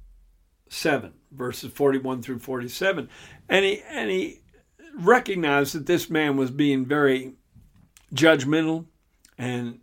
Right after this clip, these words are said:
prideful religiously concerning this woman who was brokenhearted with gratitude and pouring out adoration on the feet of Jesus. And he said, "Let me, let me tell you a parable, Simon.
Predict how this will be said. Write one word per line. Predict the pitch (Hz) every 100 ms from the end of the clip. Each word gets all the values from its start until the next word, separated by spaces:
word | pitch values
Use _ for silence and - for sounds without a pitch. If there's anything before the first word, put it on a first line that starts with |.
| _
prideful | - 147 151 156 - 160
religiously | 143 147 170 170 180 - - 165 175 - - _
concerning | - 131 - 156 151 147
this | 135 -
woman | 151 156 165
who | 127
was | 131 127
brokenhearted | - 156 156 170 127 151 147
with | 127 120
gratitude | 127 123 143 165 185 190 202 - - - _ _ -
and | 123 120 -
pouring | - 190 202 190
out | 143 127 -
adoration | - 135 139 123 190 208 - 135
on | 139 131
the | 127
feet | - 214 220
of | 147 117
Jesus. | - 214 233 240 233 - - _ - - - - _ - - 147
And | 185
he |
said, | - 180
"Let | 196 226
me, | 196 175 170 - _ _
let | 175 220
me | 208
tell | - 175 151
you | 143
a | 123
parable, | - 123 110 113 117
Simon. | 117 107 -